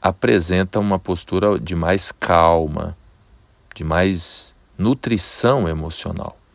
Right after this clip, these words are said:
Quem tem muito câncer no mapa tem o arquétipo da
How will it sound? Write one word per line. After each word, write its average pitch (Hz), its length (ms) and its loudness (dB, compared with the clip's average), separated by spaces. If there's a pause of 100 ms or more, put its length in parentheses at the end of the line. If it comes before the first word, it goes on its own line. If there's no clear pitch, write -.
(320)
Quem 82 160 -6
tem 92 160 -2
muito 95 340 0
câncer 101 560 -2
no 90 140 -2
mapa 85 440 -2 (800)
tem 98 380 0
o 90 160 0
arquétipo 90 800 0 (320)
da 85 280 2